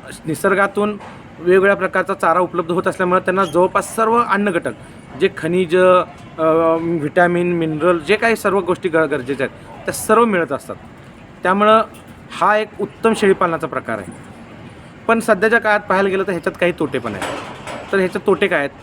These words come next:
तर सर्वात महत्त्वाचा तोटा सध्या चराईचं क्षेत्र फार कमी झालेलं आहे. अ, तुमच्यापैकी बऱ्याच जणांना हा अडचण समोर आली असेल किंवा पाहत असाल, आता शेळ्यांची कळप फारशी फिरताना दिसत नाहीत. का, तर चराईचं क्षेत्रच कमी झालं आहे.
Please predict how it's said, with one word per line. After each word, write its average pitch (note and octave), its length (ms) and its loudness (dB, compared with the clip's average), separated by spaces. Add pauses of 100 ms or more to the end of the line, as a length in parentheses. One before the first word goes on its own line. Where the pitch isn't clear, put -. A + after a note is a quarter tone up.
(400)
तर E3 60 -8
सर्वात F#3 360 2
महत्त्वाचा F#3+ 400 -2
तोटा F#3 240 2
सध्या F3 480 -2
चराईचं F3 460 0
क्षेत्र E3 380 -6
फार G3 100 2
कमी C3 240 -6
झालेलं A2+ 280 -6
आहे. F2+ 80 -14 (600)
अ, C3 260 -2 (100)
तुमच्यापैकी D3 400 -2
बऱ्याच D3 300 2
जणांना E3 320 0
हा D#3+ 200 2
अडचण D3+ 280 -2
समोर D3+ 280 -2
आली D3 180 2
असेल D3+ 220 -4
किंवा D#3 200 -4
पाहत C#3+ 280 2
असाल, B2+ 240 -4 (460)
आता B2+ 260 0
शेळ्यांची D#3 380 -2
कळप D#3 320 -2
फारशी C#3 260 -4
फिरताना C#3 360 -6
दिसत A#2+ 280 -8
नाहीत. F#2+ 160 -12 (600)
का, E3 120 2
तर - 120 -8
चराईचं D#3+ 360 -2
क्षेत्रच D3 420 -6
कमी A2+ 200 -6
झालं F#2+ 180 -10
आहे. F2 100 -18